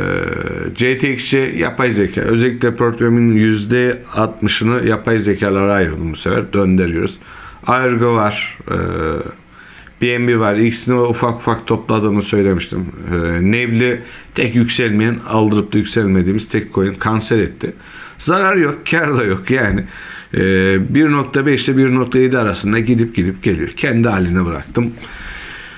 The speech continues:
P H, evet, e, P H'dan mı alım yaptım dün? Evet,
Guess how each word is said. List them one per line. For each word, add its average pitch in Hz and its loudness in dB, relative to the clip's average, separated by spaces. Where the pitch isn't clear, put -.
P 135 0
H, 139 2
evet, 117 -2
e, 98 2
P 107 2
H'dan 113 0
mı 98 2
alım 90 0
yaptım 85 -2
dün? 87 2
Evet, 95 2